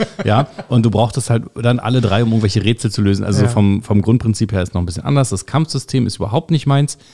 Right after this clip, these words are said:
Speaker 1: Vorneweg, das ist rundenbasiert. Das, äh, ich weiß immer, ja, wenn da mal einer ankommt, der steht dann da und wehrt sich nicht und ich hau mit meinem Schwert einmal rauf, obwohl ich genau von vorne drauf zulaufe.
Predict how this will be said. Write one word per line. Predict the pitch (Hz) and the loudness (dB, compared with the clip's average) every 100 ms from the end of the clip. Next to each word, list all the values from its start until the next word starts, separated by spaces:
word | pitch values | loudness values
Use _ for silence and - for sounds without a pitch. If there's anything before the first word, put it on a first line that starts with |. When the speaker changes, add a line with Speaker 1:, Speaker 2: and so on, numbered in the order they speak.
| - _ - | -20 _ -12
Speaker 1:
Vorneweg, | 95 107 101 113 - | -4 0 2 0 -2
das | 98 - | -6 -4
ist | 101 | -4
rundenbasiert. | 120 143 143 120 110 117 120 - - _ - - - - 107 117 104 | 0 0 0 -2 0 0 -2 -4 -16 _ -20 -20 -20 -18 -14 -14 -10
Das, | - 98 - | -8 -8 -8
äh, | - 98 - | -10 -10 -10
ich | - - | -10 -6
weiß | 101 120 120 | -2 -2 -2
immer, | 117 110 - - - _ _ | -2 -2 -6 -20 -20 _ _
ja, | - - | -16 -8
wenn | 92 101 | -2 0
da | 110 | 0
mal | 107 | 0
einer | - 110 107 | 0 -2 -2
ankommt, | 113 - 139 | -4 -4 -6
der | 110 | -4
steht | 98 117 113 | -4 -4 -2
dann | 117 | -2
da | 90 | 0
und | 107 107 | 0 0
wehrt | 92 101 | -2 -2
sich | 117 | -4
nicht | 123 110 | -4 -4
und | 113 | -6
ich | 104 | -2
hau | |
mit | 113 113 | -2 0
meinem | 98 98 | -2 -4
Schwert | - 95 - | -4 -4 -2
einmal | 113 113 | -2 -2
rauf, | 92 110 110 | 0 -2 -2
obwohl | 107 107 110 | -6 -2 -2
ich | - | -4
genau | 98 101 | -4 -4
von | 101 | -4
vorne | 92 98 113 | -4 -4 -4
drauf | 104 101 | -6 -8
zulaufe. | - 107 104 - 110 | -4 -2 -2 -4 -8